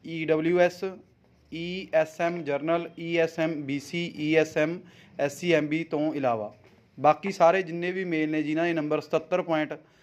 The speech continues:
ਜ਼ੀਰੋ ਚਾਰ ਤੋਂ ਵੱਧ ਨੇ, ਉਹਨਾਂ ਸਾਰਿਆਂ ਨੂੰ ਕੱਲ੍ਹ ਨੂੰ ਬੁਲਾਇਆ ਏ ਅਠਾਰਾਂ ਤਰੀਕ ਨੂੰ, ਤੇ ਤੁਸੀਂ ਆਪਣਾ ਚੈੱਕ ਕਰ ਸਕਦੇ ਹੋ।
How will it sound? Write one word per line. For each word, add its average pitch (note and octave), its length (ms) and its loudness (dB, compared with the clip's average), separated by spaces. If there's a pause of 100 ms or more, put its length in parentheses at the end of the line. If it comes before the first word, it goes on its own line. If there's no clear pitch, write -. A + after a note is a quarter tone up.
(220)
ਜ਼ੀਰੋ E3 240 -2
ਚਾਰ E3+ 280 6
ਤੋਂ D#3+ 120 -4
ਵੱਧ C#3+ 200 -2
ਨੇ, D#3+ 140 -2
ਉਹਨਾਂ D#3+ 340 -4
ਸਾਰਿਆਂ D#3+ 340 0
ਨੂੰ D#3 200 -2
ਕੱਲ੍ਹ D3 180 0
ਨੂੰ E3 120 -2
ਬੁਲਾਇਆ C3+ 400 2
ਏ D3 140 -4
ਅਠਾਰਾਂ C#3+ 460 -2
ਤਰੀਕ C3 280 -10
ਨੂੰ, G#2+ 120 -10 (1080)
ਤੇ C#3+ 160 -2
ਤੁਸੀਂ D3 260 -6
ਆਪਣਾ D#3 200 0
ਚੈੱਕ D3 220 0
ਕਰ D3 140 0
ਸਕਦੇ C#3+ 340 0
ਹੋ। F3 100 -2